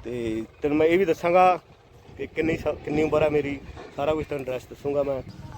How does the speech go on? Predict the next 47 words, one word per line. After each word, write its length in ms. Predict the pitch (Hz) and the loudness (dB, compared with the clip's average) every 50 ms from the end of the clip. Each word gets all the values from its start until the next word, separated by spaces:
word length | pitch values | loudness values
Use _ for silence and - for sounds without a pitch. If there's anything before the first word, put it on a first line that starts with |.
| - - - - - - - - - - | -8 -4 -2 -2 -2 -2 -4 -6 -6 -6
ਬੰਦੇ 260 | - 131 131 135 156 160 | -4 -4 0 2 4 4
ਆਪਣੇ 280 | 156 - 165 160 165 | 4 2 2 2 2
ਜਿਹੜੇ 180 | 165 170 160 160 | 4 4 4 4
ਆ, 60 | 160 | 2
ਕਈ 220 | - 147 147 147 | 2 0 -2 0
ਮੇਰੇ 200 | 151 156 156 147 | 2 2 2 2
ਵੀਰ 220 | 147 139 135 135 139 - | 2 0 0 -2 -4 -4
ਤਾਂ 280 | 143 143 139 143 139 131 | -4 -4 -2 -2 -4 -4
ਹੈਗੇ 220 | - 127 110 120 | -6 -6 -8 -6
ਆ 60 | 131 131 | -8 -8
ਬਹੁਤ 200 | 120 123 123 127 | -8 -10 -10 -8
ਵਧੀਆ 220 | 131 127 135 135 | -8 -6 -6 -6
ਬੰਦੇ, 260 | 127 127 123 127 131 | -6 -6 -6 -6 -6
ਤੇ 80 | 127 - - | -6 -6 -4
ਕਈ 180 | 135 127 131 135 | -4 -4 -2 -2
ਮੇਰੇ 420 | 135 135 135 135 131 131 131 - - - - - - - - - - - - - - | -2 -2 -2 -2 -4 -4 -4 -4 -4 -4 -2 0 -2 -2 -4 -8 -16 -16 -14 -10 -10
ਵਿੱਚੋਂ 260 | 156 - - 190 185 | -8 -6 -4 -4 -4
ਤੁਹਾਨੂੰ 340 | 165 - - - 165 170 160 | -6 -6 -4 0 0 2 2
ਪਤਾ 180 | 165 160 165 | 4 4 4
ਹੀ 100 | 175 175 | 4 4
ਹੈ, 80 | 180 170 | 4 2
ਸੌ 260 | 160 - 151 151 160 | 2 2 2 2 4
ਦੇ 60 | 165 | 2
ਵਿੱਚੋਂ 220 | 160 156 - 165 151 | 2 0 0 0 0
ਇੱਕ 200 | 143 143 - - | -2 -2 -2 -4
ਹੀ 40 | 151 | -4
ਨਸਲ 220 | 143 135 - 139 | -4 -4 -4 -6
ਹੁੰਦੀ 220 | 131 127 113 127 | -8 -8 -8 -8
ਹੈ 60 | 135 135 | -8 -6
ਇੱਦਾਂ 200 | 120 127 127 123 | -6 -6 -6 -6
ਦੀ, 120 | 127 123 | -6 -8
ਜਿਹੜਾ 400 | 113 131 127 135 131 127 120 120 117 117 - _ _ _ - _ _ _ _ - | -8 -8 -6 -4 -4 -4 -4 -6 -8 -12 -18 _ _ _ -20 _ _ _ _ -8
ਜਿਹਨੇ 220 | 120 139 135 139 | -4 -2 -2 -2
ਕੋਈ 440 | 131 - 139 135 127 127 127 120 113 - _ - - _ | -2 -2 -4 -4 -4 -4 -6 -6 -8 -12 _ -20 -18 _
ਇੱਦਾਂ 220 | - 113 113 127 120 | -12 -8 -6 -6 -6
ਗਲਤ 240 | 104 120 117 113 127 | -4 -6 -8 -6 -8
ਗੁਲਤ 160 | 131 123 123 | -10 -10 -8
ਲਿਖਣਾ 260 | 123 113 104 120 127 | -8 -8 -8 -6 -6
ਹੁੰਦਾ 340 | 123 117 110 113 113 107 104 - _ _ _ _ _ _ _ _ _ _ _ _ _ | -6 -6 -6 -6 -6 -6 -8 -12 _ _ _ _ _ _ _ _ _ _ _ _ _
ਤੇ 340 | - 98 101 98 95 92 92 | -12 -10 -8 -6 -6 -6 -6
ਉਹ 280 | 90 - 127 143 151 143 | -6 -2 0 0 2 0
ਅੱਖਾਂ 200 | - - - 147 | 0 -2 -4 -4
ਦੇ 60 | 143 | -4
ਸਾਹਮਣੇ 380 | 127 - 151 160 175 180 175 | -2 -2 -2 0 2 2 2
ਆ 120 | 165 147 143 | 2 2 0
ਜਾਂਦਾ 180 | 147 143 147 | 0 -2 -2
ਬੰਦਾ। 380 | 135 131 131 127 131 131 123 110 | -2 -4 -4 -4 -4 -6 -6 -8